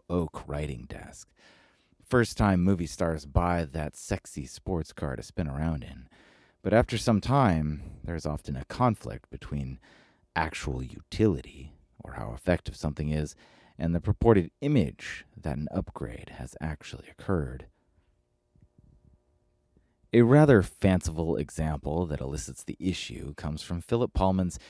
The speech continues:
His Dark Materials series. In this fantasy series, there is,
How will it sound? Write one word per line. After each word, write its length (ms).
His 240
Dark 340
Materials 560
series. 580
In 160
this 200
fantasy 460
series, 400
there 200
is, 340